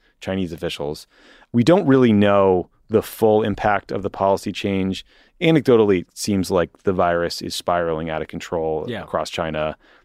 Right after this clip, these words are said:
Speaker 1: They had very little natural immunity. Their vaccines are not good.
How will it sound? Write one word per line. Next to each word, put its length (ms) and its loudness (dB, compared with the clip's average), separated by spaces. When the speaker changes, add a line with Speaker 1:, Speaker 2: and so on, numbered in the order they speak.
Speaker 1:
They 160 0
had 260 -2
very 380 -2
little 300 -2
natural 360 -4
immunity. 540 0
Their 160 -6
vaccines 500 -2
are 80 -2
not 260 -4
good. 380 -2